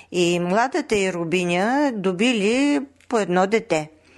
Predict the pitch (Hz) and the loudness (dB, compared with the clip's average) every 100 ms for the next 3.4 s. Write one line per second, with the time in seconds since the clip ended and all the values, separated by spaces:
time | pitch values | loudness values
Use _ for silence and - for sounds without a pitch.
0 | - - - - 254 240 277 233 202 247 | -20 -20 -18 -4 0 0 0 -2 0 0
1 | 233 190 220 208 190 - 220 226 214 196 | 0 0 2 2 0 0 0 0 0 0
2 | 208 202 190 185 190 185 175 175 - 165 | 0 -2 0 0 -2 -2 -4 -4 -4 0
3 | 160 156 170 - | 2 4 2 -2